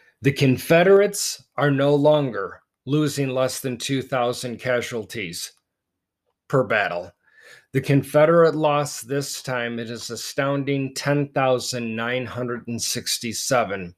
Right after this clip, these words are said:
with a skyrocketing loss on the Union side of thirteen thousand forty-seven. Listeners, the Battle of Shiloh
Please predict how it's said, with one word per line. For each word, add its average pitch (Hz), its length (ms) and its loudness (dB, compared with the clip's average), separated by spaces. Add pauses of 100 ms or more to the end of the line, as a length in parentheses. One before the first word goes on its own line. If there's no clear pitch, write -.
(640)
with 143 340 4
a 131 40 6
skyrocketing 131 1200 2
loss 123 400 -2
on 123 80 -6
the 117 120 -4
Union 120 540 0
side 110 560 -4
of 113 160 -8
thirteen 117 680 -2
thousand 107 720 2
forty-seven. 95 920 -2 (1400)
Listeners, 196 640 6
the 135 120 6
Battle 175 500 4
of 170 100 0
Shiloh 104 760 -2